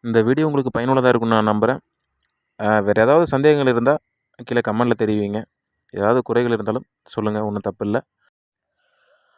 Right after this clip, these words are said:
அடுத்தடுத்த வீடியோவில் சந்திப்போம். இந்த வீடியோ உங்களுக்கு பிடிச்சிருந்தா, கோழி வளர்க்குற, இல்ல கோழி வளர்க்கணும்னு ஆசைப்படுற உங்க நண்பர்களுக்கு ஷேர் பண்ணுங்க.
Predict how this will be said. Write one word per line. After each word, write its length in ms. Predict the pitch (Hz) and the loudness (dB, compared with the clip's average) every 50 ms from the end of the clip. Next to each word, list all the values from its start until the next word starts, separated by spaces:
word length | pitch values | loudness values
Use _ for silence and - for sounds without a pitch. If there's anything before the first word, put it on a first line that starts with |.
| _ _ _ _ - | _ _ _ _ -6
அடுத்தடுத்த 420 | 104 110 123 120 143 139 - - | -4 -4 -2 0 -2 -2 0 -2
வீடியோவில் 320 | 147 139 131 131 127 117 - | 0 0 2 0 0 0 -2
சந்திப்போம். 360 | 113 110 110 104 - - - - _ _ _ _ _ _ _ _ _ _ _ _ - | -2 -2 -2 -2 -4 -6 -8 -10 _ _ _ _ _ _ _ _ _ _ _ _ -10
இந்த 140 | 117 120 123 | -4 -2 0
வீடியோ 200 | 120 123 135 139 | 0 2 0 0
உங்களுக்கு 240 | 135 131 120 117 110 | 0 -2 -4 -4 -6
பிடிச்சிருந்தா, 520 | - 113 117 - 135 127 127 120 117 135 156 - _ _ _ _ _ _ _ _ _ _ _ _ _ _ _ | -8 -8 -6 -4 -2 -2 0 0 0 0 -2 -4 _ _ _ _ _ _ _ _ _ _ _ _ _ _ _
கோழி 180 | - 120 127 131 | -6 -4 -2 -2
வளர்க்குற, 320 | 123 120 117 107 - 117 117 131 143 - - _ | -2 -2 -2 -2 -2 -2 -2 -2 -4 -6 -10 _
இல்ல 180 | - 113 113 110 110 | -12 -8 -6 -6 -6
கோழி 200 | _ - 120 123 | _ -4 -2 0
வளர்க்கணும்னு 400 | 117 117 117 113 120 117 113 110 | 0 0 0 -2 -2 -2 -2 -2
ஆசைப்படுற 360 | 107 107 - 117 107 117 110 110 | -2 -4 -4 -6 -4 -4 -6 -4
உங்க 100 | 110 107 | -4 -4
நண்பர்களுக்கு 520 | 107 104 104 107 117 110 110 110 - 123 | -4 -4 -2 -2 -2 -2 -2 -4 -6 -8
ஷேர் 240 | 117 - 107 104 110 | -8 -4 -4 -4 -2
பண்ணுங்க. 320 | 110 117 107 101 101 104 | -4 -6 -8 -8 -8 -10